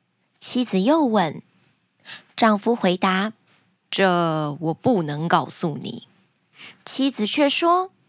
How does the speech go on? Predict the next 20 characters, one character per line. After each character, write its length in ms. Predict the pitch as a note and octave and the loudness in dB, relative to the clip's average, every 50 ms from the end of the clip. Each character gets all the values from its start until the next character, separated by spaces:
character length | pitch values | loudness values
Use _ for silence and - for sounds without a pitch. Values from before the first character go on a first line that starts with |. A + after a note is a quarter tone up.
| _ _ _ _ _ | _ _ _ _ _
：“你 180 | D4+ D#4+ D#4 D4 | -2 -2 0 2
必 100 | F#4 B4 B4 A#4 | 2 2 2 2
须 180 | - - F#4 | 0 -2 0
告 240 | E4+ - D#4+ D4+ C#4+ | 2 2 4 4 2
诉 280 | - - D4 C#4 B3 A3+ | 2 0 0 2 2 2
我， 340 | A3 G3+ F#3+ F3+ F3 - - _ _ _ _ - - - - | 2 2 2 0 -2 -6 -12 _ _ _ _ -16 -16 -14 -6
如 160 | - - B3+ | 0 0 0
果 140 | B3+ - D#4 | 2 2 2
你 140 | D4+ C4+ A3 | 2 2 0
够 160 | - - A4 A#4 A#4 A4 G#4 | 0 2 2 4 4 4 4
爱 120 | G4 F4+ D#4+ | 4 4 6
我 160 | C#4+ B3 A3 | 6 6 4
的 100 | A3+ A3 | 4 2
话， 380 | - - A3+ G3 F3 E3 - - _ _ _ _ _ _ _ _ - _ _ | 4 4 4 4 4 0 -4 -10 _ _ _ _ _ _ _ _ -20 _ _
我 240 | - G3 G3 F#3 F3 | -2 0 2 2 2
们 180 | E3 G3+ G#3+ | 2 0 0
是 160 | A3+ - - B3+ | 0 0 0 0
一 140 | C4 D4+ | 0 0
家 240 | D4 - F4+ F#4 G4+ | 2 4 4 4 4
人， 460 | G4 D4+ B3+ A3+ A#3 B3 D4 E4 E4 | 4 4 2 2 2 0 -2 -4 -10